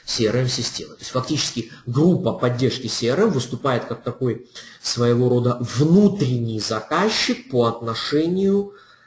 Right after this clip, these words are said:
эм, к общей сетевой инфраструктуре. Ну, вот расписано, кто сколько часов там доступен, когда кто имеет право проводить регламентные работы,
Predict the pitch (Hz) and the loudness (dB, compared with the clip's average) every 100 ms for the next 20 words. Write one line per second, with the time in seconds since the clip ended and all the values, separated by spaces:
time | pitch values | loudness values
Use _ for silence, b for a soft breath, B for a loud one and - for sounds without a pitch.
0 | B _ - 110 107 104 104 101 98 95 | B _ -14 -8 -4 -2 -2 -2 -6 -12
1 | 95 - _ - - 143 147 - 143 117 | -18 -20 _ -12 -2 0 2 0 -2 -4
2 | 110 113 131 127 117 - 107 - - - | -2 0 0 -2 -8 -8 -12 -12 -14 -12
3 | 466 440 151 - 165 127 127 B B B | -8 -6 -6 -6 -8 -10 -12 B B B
4 | - - 226 208 - - 135 117 110 - | -20 2 6 6 2 -2 0 0 -2 -6
5 | - 107 98 - 92 101 104 - - 226 | -8 -8 -8 -12 -16 -12 -10 -12 0 4
6 | 240 233 170 139 131 127 147 - 120 113 | 4 2 0 0 -2 0 -2 -2 -4 -4
7 | 110 110 107 - 107 101 101 104 107 107 | -4 -8 -10 -6 -6 -4 -6 -8 -8 -8
8 | 104 - 107 113 107 101 98 - 101 101 | -10 -14 -12 -8 -8 -10 -16 -18 -18 -16
9 | 101 110 127 208 220 208 - 175 170 | -14 -10 2 6 6 6 2 -2 -2